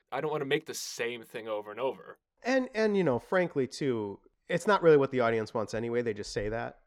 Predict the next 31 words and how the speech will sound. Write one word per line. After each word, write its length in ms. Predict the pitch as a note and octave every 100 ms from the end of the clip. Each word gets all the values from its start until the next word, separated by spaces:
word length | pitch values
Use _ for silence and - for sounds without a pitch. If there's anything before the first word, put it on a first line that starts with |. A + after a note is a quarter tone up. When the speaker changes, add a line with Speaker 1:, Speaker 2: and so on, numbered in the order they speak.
| -
Speaker 2:
you 100 | C#3+
know, 140 | B2 A#2+
'cause 160 | C3+ C3+
that's 200 | D#3+ E3+
another 260 | E3 D3+ C#3
thing 200 | C3+ A#2
that 120 | A2+
I've, 220 | G#2+ G2+ G#2+ A#2+
I've 160 | A2+
watched 380 | G2+ G2+ G#2 -
over 160 | G#2 G2+
the 80 | G2
years 320 | G2 F#2+ G#2
is 60 | -
people 580 | A2+ - G2 G2 G#2 _ -
go 180 | B2
through 180 | A2+ B2+
that 160 | G#2+ G2
experience 520 | - - G#2 G2 -
of, 120 | A2
like, 220 | A2 A2+ C3+
"You 60 |
know 140 | A#2+ B2+
what, 100 | -
I'm, 200 | A#3 A#3+ - - - -
you 80 | G3+
know 80 | A3+
what, 100 | G3+
we're 100 | A#3
just 180 | A#3
gonna 360 | A3 F#3+ C#3